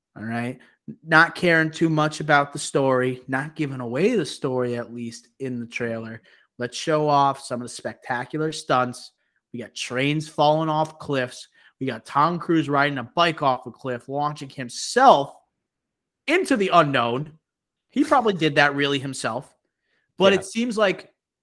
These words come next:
Speaker 1: this is what twenty twenty-two is all about. If you're going to see an action movie, less emphasis on the plot, more on the spectacle itself. What are you expecting when you go see a Mission Impossible movie?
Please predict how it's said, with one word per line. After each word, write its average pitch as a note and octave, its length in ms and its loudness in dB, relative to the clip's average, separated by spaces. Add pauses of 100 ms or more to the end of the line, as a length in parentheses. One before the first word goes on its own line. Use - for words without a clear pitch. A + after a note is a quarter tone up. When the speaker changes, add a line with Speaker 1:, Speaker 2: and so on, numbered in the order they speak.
(120)
Speaker 1:
this D#3+ 380 -2
is E3+ 280 0
what D3 240 -8
twenty D#3 220 -6
twenty-two D3+ 400 -6
is C3+ 80 -4
all C3+ 140 -4
about. A#2 260 -8
If G#2+ 100 -20
you're E3 80 -8
going G#3 160 -2
to - 60 -10
see F#3 80 -8
an - 100 -10
action D3+ 560 0
movie, A2 440 -12 (1040)
less D3+ 540 0
emphasis D#3+ 480 -8
on C3+ 120 -8
the C3 80 -10
plot, G#2 360 -18 (560)
more G3+ 420 2
on D#3 300 0
the C3 80 -14
spectacle - 840 -6
itself. A#2 460 -12 (680)
What A3 220 6
are C#4 60 2
you A#3 160 0
expecting E3 600 -2
when D#3+ 100 -6
you D3 80 -6
go D3 220 -2
see C#3+ 380 -8
a B2+ 40 -6
Mission C3 320 -12
Impossible C3 560 -10
movie? C3+ 460 -10